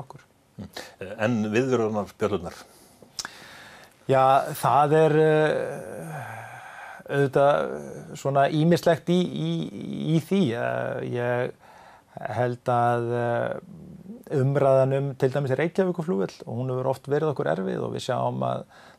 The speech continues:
Speaker 1: það er, eh, erfitt að, að fá, ja, hvað ég segja, leyfi til að koma aðstöðunni þar í, í svona skikkalegt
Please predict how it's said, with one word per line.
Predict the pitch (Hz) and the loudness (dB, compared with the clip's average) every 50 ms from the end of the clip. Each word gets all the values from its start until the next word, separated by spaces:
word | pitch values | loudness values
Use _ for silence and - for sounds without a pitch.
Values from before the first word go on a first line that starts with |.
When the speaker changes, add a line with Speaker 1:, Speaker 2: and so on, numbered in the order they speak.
| _ - | _ -4
Speaker 1:
það | 120 120 120 120 | -2 0 0 0
er, | 120 120 | 0 -2
eh, | 123 - - 131 - - - - - 64 67 78 - - - - 123 127 | -4 -6 -10 -14 -16 -14 -14 -16 -16 -16 -14 -14 -14 -12 -4 -2 0 0
erfitt | 135 147 139 143 131 131 - | 0 2 2 2 0 2 2
að, | 139 131 135 135 127 - - - - - | 2 2 4 2 0 -4 -12 -18 -20 -14
að | - - 170 123 127 127 123 127 131 - - 131 | -10 -6 -4 -2 -2 -2 -4 -6 -10 -12 -12 -14
fá, | - - - 131 127 131 131 131 131 135 131 - - - - - - - - - - - _ | -10 -2 0 2 4 4 4 4 2 0 -4 -10 -20 -20 -20 -20 -20 -20 -20 -20 -20 -12 _
ja, | - 120 | -6 -4
hvað | - - 131 | 0 2 2
ég | 123 | 2
segja, | 117 131 123 123 | 2 2 2 4
leyfi | 127 131 143 147 147 151 139 - | 4 4 4 4 4 2 2 2
til | 147 135 | 2 0
að | 135 131 | 2 2
koma | - 143 139 143 143 139 135 135 135 139 | 2 0 2 2 2 2 4 4 4 4
aðstöðunni | 139 151 151 - - - 156 151 151 143 | 2 2 0 -2 -2 -4 -2 -2 -2 -2
þar | - 151 151 160 156 | -2 -2 -2 -2 -2
í, | 151 147 139 139 143 - - | -4 -4 -6 -6 -8 -8 -10
í | 139 135 139 135 | -8 -8 -8 -8
svona | 131 - 147 139 | -8 -8 -8 -8
skikkalegt | 139 - 156 151 - - 165 - 151 - _ _ - - | -4 -4 -4 -4 -4 -2 -2 -2 -4 -4 _ _ -20 -20